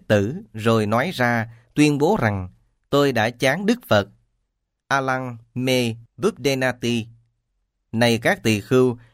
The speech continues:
như thế là có sự bày tỏ lòng yếu nhược và sự học tập được lìa bỏ. Hoặc là vị tỳ khưu bị bực bội, không thỏa thích, có ý định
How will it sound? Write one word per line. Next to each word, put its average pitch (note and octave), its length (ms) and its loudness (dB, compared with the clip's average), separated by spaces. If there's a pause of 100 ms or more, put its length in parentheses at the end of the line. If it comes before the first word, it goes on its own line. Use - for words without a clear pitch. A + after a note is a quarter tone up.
(120)
như C#3+ 200 4
thế D3 280 0
là B2+ 160 2
có F#3+ 200 0
sự A#2 220 -2
bày A#2 220 0
tỏ A2+ 360 -2
lòng A2+ 200 0
yếu F#3+ 280 0
nhược A2 260 2 (260)
và A#2 200 0
sự A2+ 180 -2
học A#2+ 260 -2
tập G#2+ 220 2 (240)
được A2 340 0
lìa G#2+ 260 0
bỏ. G2+ 360 -2 (2000)
Hoặc B2 260 0
là A2+ 320 -2 (300)
vị A#2+ 200 2
tỳ A#2 220 0
khưu D3 340 0
bị A2+ 180 2
bực A2+ 220 0
bội, G#2+ 340 0 (140)
không E3 240 -2
thỏa A2+ 220 2
thích, G#3+ 180 0 (340)
có F3+ 100 2
ý G3 200 0
định A#2+ 320 2